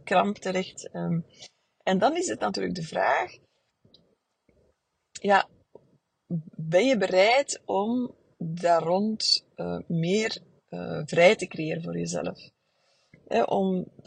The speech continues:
ook al, al is het alleen maar te gaan kijken van, "Hé, maar wat maakt er mij nu eigenlijk angstig? Of wat maakt er mij daar nu onzeker aan?" En als je kijkt naar,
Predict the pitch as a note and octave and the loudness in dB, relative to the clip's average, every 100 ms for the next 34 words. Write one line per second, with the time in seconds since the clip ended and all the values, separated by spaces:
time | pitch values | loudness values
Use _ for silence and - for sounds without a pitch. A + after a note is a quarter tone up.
0 | _ - D#4+ G#3+ G#3 - - G#3 B3+ - | _ -4 4 6 4 0 -2 0 -2 -2
1 | G3+ F#3+ A#3 C#4 B3 B3 B3 - G3 F#3 | 0 0 0 0 2 4 4 0 -4 -2
2 | F3+ - A#3+ G#3+ G3 F#3 F3+ F#3+ A3+ A3+ | -2 -2 -4 -4 -2 -2 0 -4 -6 -8
3 | G3+ F3+ F3+ - E3+ E3 - F#3 A3 - | -6 -4 -4 -4 -4 -4 -6 -8 -8 -8
4 | - - - G#3 G#3 A#3 F4+ - C#4 B3+ | -10 -10 -10 -8 -6 -6 -6 -6 -2 0
5 | B3+ A3+ A3 G#3 F3 F3 G3+ F#3+ - - | 0 -2 -4 -4 -2 0 0 0 -6 -10
6 | E3+ F3+ - _ - _ _ _ _ _ | -12 -12 -14 _ -20 _ _ _ _ _
7 | _ - G3 G3 G3+ F#3+ F#3 _ _ _ | _ -2 2 4 2 0 -2 _ _ _
8 | _ _ G3+ F#3+ G3+ - F#3 C#4+ - G#3 | _ _ -2 0 -2 2 2 2 0 -2
9 | G3 F#3+ F3+ G3 | 2 4 2 0